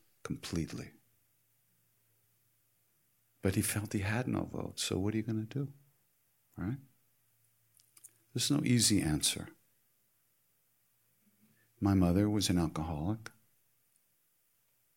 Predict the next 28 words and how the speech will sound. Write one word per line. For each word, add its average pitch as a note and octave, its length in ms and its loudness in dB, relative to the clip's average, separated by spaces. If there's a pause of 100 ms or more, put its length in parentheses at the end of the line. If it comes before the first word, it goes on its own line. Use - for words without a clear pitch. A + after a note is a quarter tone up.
(160)
and, D#2+ 340 0
uh, - 320 -6 (1000)
she - 240 0
was E2 220 2
clean F2+ 320 4
for E2+ 140 0
the D#2 80 0
last D#2+ 280 0
twenty F2 260 2
years E2+ 280 0
of E2 80 -6
her F#2+ 80 0
life. A#2+ 300 0 (760)
But A#2 140 -4
she - 160 4
lived C#3 480 2
in C3 160 4
fear. - 680 2 (960)
She's G#2+ 300 -2
dying B2 360 6
of A#2+ 140 0
cancer, C3+ 340 2
and F#2+ 80 0
she - 140 -2
wouldn't A2 200 0
take - 180 0
an - 80 -4
aspirin. - 580 -2